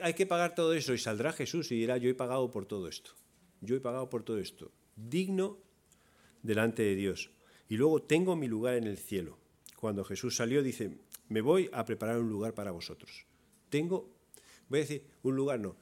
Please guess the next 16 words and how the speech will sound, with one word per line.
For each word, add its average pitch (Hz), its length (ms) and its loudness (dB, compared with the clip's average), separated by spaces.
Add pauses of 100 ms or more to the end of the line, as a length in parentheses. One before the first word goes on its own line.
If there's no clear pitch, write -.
tengo 147 360 -2
mi 226 500 4
lugar 123 380 2
en 117 120 0
el, 92 120 -4 (160)
en 101 160 -6
el 92 120 -6
cielo. - 360 -12 (100)
Tengo 104 240 -4
mi 123 240 -6
lugar 113 300 -2
en 98 80 -4
el 85 100 -8
cielo. 82 320 -12 (560)
Entonces, 202 480 2 (680)
Andrés, 139 680 -6